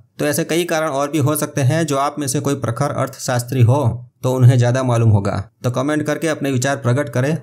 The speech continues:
और मार्गदर्शन भी करने की कृपा करें। तो इस तरह अगर ये ऐप यानी पाई ग्लोबल एक्सचेंज बनता है तो ये मार्केट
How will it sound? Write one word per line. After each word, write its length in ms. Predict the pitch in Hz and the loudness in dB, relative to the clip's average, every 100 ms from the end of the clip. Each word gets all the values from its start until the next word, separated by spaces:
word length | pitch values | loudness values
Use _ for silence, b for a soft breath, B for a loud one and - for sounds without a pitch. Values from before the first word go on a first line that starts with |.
| - | 0
और 100 | 117 | 2
मार्गदर्शन 580 | 120 127 120 110 147 | 2 2 2 2 2
भी 80 | 147 | 0
करने 300 | 135 123 123 | 0 0 2
की 100 | 123 | 0
कृपा 280 | 120 110 120 | 0 2 2
करें। 340 | 117 95 87 - _ | 0 -2 -4 -8 _
तो 100 | 151 | -2
इस 220 | 180 190 | -2 -2
तरह 160 | 151 120 | 0 0
अगर 380 | 107 120 156 185 | 0 -2 -2 -2
ये 160 | 170 | -2
ऐप 380 | 170 147 139 120 - | 0 0 -2 -4 -4
यानी 200 | 160 156 | -2 -2
पाई 280 | 151 143 165 | -2 -2 0
ग्लोबल 300 | 135 135 151 | -2 -2 -2
एक्सचेंज 400 | 127 123 151 147 | -2 -2 -2 2
बनता 340 | 123 127 151 | 2 2 2
है 380 | 123 101 - - _ _ _ | 2 2 -2 -10 _ _ _
तो 80 | - | -4
ये 160 | 139 147 | -2 0
मार्केट 640 | 135 117 117 151 120 - | 2 0 2 0 -2 -8